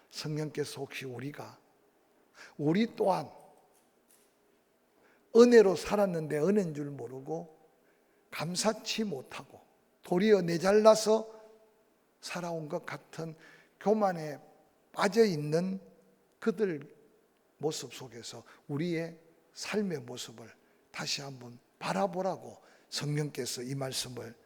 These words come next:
쓰고 우리에게 읽히고 있지 않는가 살펴보시기를 바랍니다. 사도 바울은 고린도 교회와 성도들을 향해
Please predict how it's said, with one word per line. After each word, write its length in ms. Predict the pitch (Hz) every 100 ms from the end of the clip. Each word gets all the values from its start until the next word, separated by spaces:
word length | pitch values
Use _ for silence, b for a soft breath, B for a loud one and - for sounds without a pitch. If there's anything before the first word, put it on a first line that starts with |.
| b b b
쓰고 440 | - - - 202 214
우리에게 380 | 160 160 147 147
읽히고 480 | 185 - 147 143
있지 220 | 127 - 123
않는가 580 | 104 123 139 131 131 - _
살펴보시기를 840 | - 165 160 117 120 - - 110
바랍니다. 560 | - - 95 _ - - _ _ _ _ _ _ _ - B B B B B
사도 260 | - 233
바울은 400 | 247 247 240 226
고린도 480 | 202 220 233 220 208
교회와 340 | 208 202 185 175
성도들을 580 | 185 180 190 175 165
향해 480 | 156 156 156 147 143